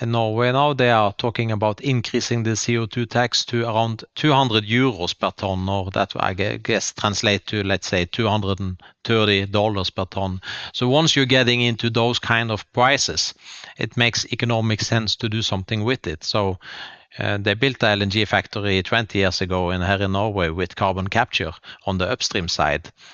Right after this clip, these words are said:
They have had their oil project for more than twenty years, ca-, carbon, capturing the carbon. So the problem has been that there's been no price, uh, in Europe now with sixty euro or, let's say,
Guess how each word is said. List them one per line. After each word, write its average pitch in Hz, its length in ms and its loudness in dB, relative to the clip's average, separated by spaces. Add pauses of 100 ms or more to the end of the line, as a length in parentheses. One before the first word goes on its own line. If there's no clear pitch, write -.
(120)
They 85 100 0
have 92 120 2
had 95 240 2
their 95 100 2
oil 90 240 -2
project 82 580 -6
for 80 320 -6 (280)
more 120 240 4
than 95 120 0
twenty 85 380 -2
years, 85 240 0
ca-, 104 260 0
carbon, 104 420 -2
capturing 101 520 0
the 92 120 0
carbon. 110 420 2
So 101 240 0 (520)
the 120 80 -16
problem 147 380 4
has 107 140 2
been 113 280 2
that 104 380 0 (400)
there's 117 380 -2
been 123 260 2
no 107 160 2
price, - 640 0 (480)
uh, 104 260 0
in 110 140 0
Europe 110 400 2
now 107 280 2
with 104 280 -2
sixty - 460 0
euro 107 280 2
or, 95 360 0
let's 101 180 -2
say, 85 240 0